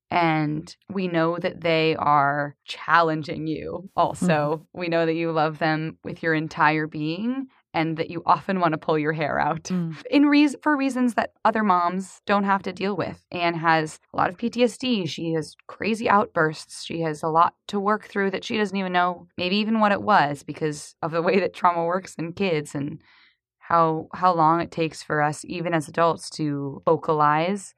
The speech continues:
Speaker 1: and work through our past. Marilla is heavy-handed. She finds ways to, like, really keep discipline in Anne's life. And Anne hates it for a long time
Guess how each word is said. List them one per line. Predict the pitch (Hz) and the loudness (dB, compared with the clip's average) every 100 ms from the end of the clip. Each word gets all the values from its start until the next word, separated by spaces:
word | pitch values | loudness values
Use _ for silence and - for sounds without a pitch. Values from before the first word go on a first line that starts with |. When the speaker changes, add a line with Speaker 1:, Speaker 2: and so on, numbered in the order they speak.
| - | -6
Speaker 1:
and | 156 147 151 | -2 -2 -2
work | 156 151 - | 0 0 -2
through | - 151 143 156 226 262 _ _ _ - | -10 -4 -2 0 -2 -4 _ _ _ -6
our | 151 | -6
past. | - 156 156 165 - - | -2 -2 -2 -6 -14 -6
Marilla | 190 190 170 | 2 4 4
is | - 170 147 143 - _ _ _ - | 4 2 0 -4 -16 _ _ _ -4
heavy-handed. | 180 170 165 165 180 214 247 262 254 _ _ _ _ | 0 0 0 0 0 0 0 0 -4 _ _ _ _
She | - 180 165 156 160 - _ | -12 -4 0 0 -2 -6 _
finds | 175 165 165 160 | 2 4 4 -2
ways | 165 160 160 170 - | -4 -2 0 -2 -4
to, | 156 | -4
like, | 147 147 - _ _ _ _ _ _ 160 | -4 -6 -10 _ _ _ _ _ _ -6
really | 175 214 156 139 _ | 0 2 2 -2 _
keep | - 185 175 | -8 -8 -6
discipline | - 156 196 220 226 233 247 - | -8 -8 -6 0 2 2 0 -2
in | 180 170 | -4 -4
Anne's | - 165 165 - | -2 -2 -2 2
life. | 160 240 262 - _ - - _ - | 2 2 -4 -16 _ -20 -20 _ 0
And | 185 175 175 | 0 0 0
Anne | 214 | 2
hates | 220 170 254 - | 2 0 -2 -4
it | - | -8
for | - 170 | -2 0
a | |
long | 160 165 180 | 4 4 2
time | - 165 156 147 151 | 0 2 2 -2 -8